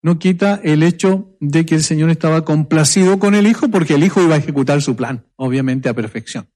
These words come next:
Y ese es el sentido de la razón por la cual él testifica en favor de su hijo. <clears throat> Es la voz de Dios la que paraliza a los discípulos.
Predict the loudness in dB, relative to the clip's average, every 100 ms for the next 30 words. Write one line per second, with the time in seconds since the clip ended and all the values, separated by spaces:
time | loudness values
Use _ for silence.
0 | _ _ _ _ _ _ _ -2 0 0
1 | 0 -2 -2 -2 2 2 2 -2 -12 _
2 | _ _ _ _ -6 0 0 2 0 0
3 | 0 2 2 4 2 2 2 2 2 0
4 | 0 0 2 -2 -2 -2 -4 2 0 2
5 | 0 0 -2 0 0 0 -2 -4 -6 _
6 | _ _ _ _ _ _ _ _ _ _
7 | _ _ _ _ _ 0 0 0 _ _
8 | _ _ _ _ _ _ _ _ _ _
9 | _ 0 4 4 4 2 2 2 2 0
10 | -6 _ _ _ _ _ _ _ _ _
11 | _ -4 -2 -2 -4 -4 -4 -2 -2 -2
12 | -4 -4 -4 -6 -6 -8 -12 -12